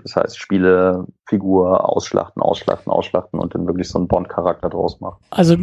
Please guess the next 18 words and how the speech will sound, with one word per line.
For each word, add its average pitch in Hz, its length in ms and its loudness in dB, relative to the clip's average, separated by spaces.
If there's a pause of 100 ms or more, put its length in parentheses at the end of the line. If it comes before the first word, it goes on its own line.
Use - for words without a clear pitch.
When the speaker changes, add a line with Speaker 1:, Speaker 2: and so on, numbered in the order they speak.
(120)
Speaker 2:
also 175 200 2
denkst 185 280 2
du 185 80 4
so, 170 360 2 (480)
ein 175 180 4
letztes 185 460 0
Mal 170 460 4
Harrison 165 300 2
Ford 170 320 2
in 180 80 -4
der 175 100 2
Rolle, 160 420 0
ein 180 160 4
letztes 170 500 0
Mal 160 160 4
Spielberg 160 640 2
irgendwie, 156 400 0
äh, 151 400 -4